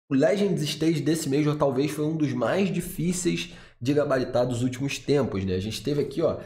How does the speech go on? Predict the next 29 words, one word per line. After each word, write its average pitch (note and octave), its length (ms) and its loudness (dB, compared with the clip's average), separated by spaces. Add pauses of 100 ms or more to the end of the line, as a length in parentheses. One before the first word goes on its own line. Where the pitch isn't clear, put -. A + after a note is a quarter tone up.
(200)
nip E3 440 -2
sendo D3 500 -2
eliminada E3+ 640 2
pela D3+ 220 0
Sprout, D#3+ 840 0 (360)
FaZe, F3 380 0
que D3 80 -6
foi - 220 -2
a D3 60 4
última E3+ 440 0
campeã D3+ 640 0
eliminada, D#3 720 4
era A#2+ 100 4
algo C3 400 0
impensável, D#3+ 920 0
eu A#2 80 4
acredito A#2+ 400 -2
que - 40 -14
pra C3+ 160 0
maioria C#3+ 540 2
da D3+ 80 2
galera. B2+ 560 2 (240)
A A#2 60 -4
gente E3 200 0
teve G3 200 2
Navi E3 260 2
sofrendo, F3 580 0
Navi C#3 220 2
chegou C#3+ 480 0